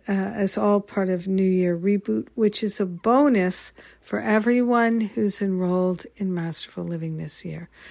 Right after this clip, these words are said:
So now's the time to enroll in Masterful Living and get New Year Reboot as a bonus. It's a great way to start the year.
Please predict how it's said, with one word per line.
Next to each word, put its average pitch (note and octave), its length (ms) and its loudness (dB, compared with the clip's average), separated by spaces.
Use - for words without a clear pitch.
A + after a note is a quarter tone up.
So - 220 -4
now's G#3 440 0
the G#3+ 80 -6
time E3+ 440 -6
to - 180 -8
enroll E3+ 440 -4
in F3+ 200 -6
Masterful E3+ 480 -8
Living A3+ 320 -2
and G3 160 -2
get F#3 280 -2
New G3 100 0
Year F3+ 460 0
Reboot F3 560 -2
as F3 200 -4
a F#3+ 40 -6
bonus. C#4+ 680 0
It's - 140 -10
a F#3 40 -6
great F#3+ 460 -2
way F3 180 -2
to D#3+ 80 -8
start E3+ 460 -6
the F3 100 -6
year. E3 340 -6